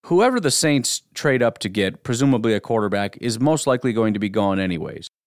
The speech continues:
And so the only real question is because the, so the Saints lost a pick, and, or excuse me, the, the Eagles lost one of their first round picks. And so you could possibly look at it and say,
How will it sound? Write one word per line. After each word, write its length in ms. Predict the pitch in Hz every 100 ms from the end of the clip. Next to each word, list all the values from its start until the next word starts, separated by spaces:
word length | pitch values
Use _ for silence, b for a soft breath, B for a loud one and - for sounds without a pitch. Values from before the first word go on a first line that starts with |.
| -
And 100 | -
so 160 | 170
the 160 | 151 156
only 240 | 185 220
real 340 | 147 123 151 131
question 560 | - 113 101 - 104
is 360 | 101 107 101 92
because 340 | 117 117 110
the, 320 | 110 113 69 -
so 120 | -
the 140 | 113 113
Saints 360 | - 190 160
lost 400 | 117 123 120 -
a 120 | 78
pick, 320 | 110 107 92 110
and, 160 | 104
or 180 | 107 104
excuse 300 | 104 - 107
me, 100 | 101
the, 320 | 92 98 92
the 240 | - 101 95
Eagles 560 | 135 156 143 113 101 -
lost 380 | 104 107 104 -
one 160 | 113
of 80 | 107
their 100 | 98
first 320 | 95 104 -
round 220 | 104 90 -
picks. 260 | 87 78 _ _ _
And 140 | 117 113
so 100 | 139
you 180 | 135
could 300 | 147 - 196
possibly 480 | 147 143 135 127 120
look 220 | 113 110
at 140 | 113 113
it 80 | 101
and 100 | 101
say, 320 | 110 104